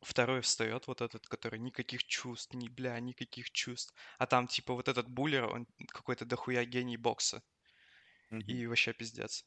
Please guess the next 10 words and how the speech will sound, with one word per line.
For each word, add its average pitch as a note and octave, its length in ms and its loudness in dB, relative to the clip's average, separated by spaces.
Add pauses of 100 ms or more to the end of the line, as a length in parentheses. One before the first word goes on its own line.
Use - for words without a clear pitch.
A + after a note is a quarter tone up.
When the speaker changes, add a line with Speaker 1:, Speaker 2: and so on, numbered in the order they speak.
(160)
Speaker 1:
Он A2+ 220 -10
такой, - 260 -8
типа: - 420 -10 (1200)
«А A#2+ 80 -2
че, - 300 2
это A#2 200 -2
весело, C3 500 0
да, A#2+ 260 0
бить B2 280 -12
людей?» B2 460 -4